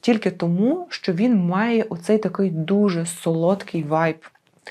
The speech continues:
А суперсолодкий вайб йому додає нота меду, яка там заявлена, здається, чи то всередині, чи то в базі, я вже не пам'ятаю. Але якщо б мені треба було описати одним реченням, е, цей аромат, то це було би, е,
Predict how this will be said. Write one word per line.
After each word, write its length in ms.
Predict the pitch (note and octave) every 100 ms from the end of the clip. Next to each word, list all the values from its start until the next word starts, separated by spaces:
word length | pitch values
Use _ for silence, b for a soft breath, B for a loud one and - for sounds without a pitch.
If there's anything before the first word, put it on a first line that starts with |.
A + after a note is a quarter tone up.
| B B B B -
А 80 |
суперсолодкий 920 | E3+ - B3+ G3+ - F#3 F#3 G3 -
вайб 280 | D#3 E3 A#3+ A#3+
йому 220 | E3 F3+
додає 440 | F3 D3+ D#3 F3+
нота 280 | F#3 F3 D#3+
меду, 420 | D3+ E3 G3+ E3 E3
яка 200 | F3 E3+
там 200 | E3+ E3
заявлена, 520 | E3 E3+ F3 E3+ D#3 D#3
здається, 320 | - E3+ F3
чи 120 | -
то 100 | A#3
всередині, 540 | - E3+ A3 G3 E3+
чи 120 | E3+ E3+
то 100 | E3
в 40 |
базі, 380 | D#3 F#3 G#3+ E3+
я 80 | D#3+
вже 140 | E3
не 80 | D#3+
пам'ятаю. 560 | D#3+ D#3 D#3 F3 G#3+ F#3 B B B B
Але 280 | - E3 F#3+
якщо 280 | G#3 G3+ G#3+
б 120 | G3
мені 220 | F#3 F3
треба 280 | F3 F3+ E3+
було 280 | D3+ D#3 D#3+
описати 600 | E3+ E3+ E3 D#3 E3 E3 -
одним 360 | D#3+ D#3 E3
реченням, 640 | E3 D#3 D3 - C#3+ C#3+ D3 _ D#3+
е, 400 | D3 D3 C#3+ D3
цей 180 | - D#3+
аромат, 440 | - D3+ D3 F3+ C4+ B B B B
то 100 | -
це 220 | F#3+ G3
було 480 | F#3 D3+ D#3 E3 G3
би, 280 | F3+ F#3+ G3 F#3+ B B B
е, 480 | F3 E3+ E3+ E3+ E3+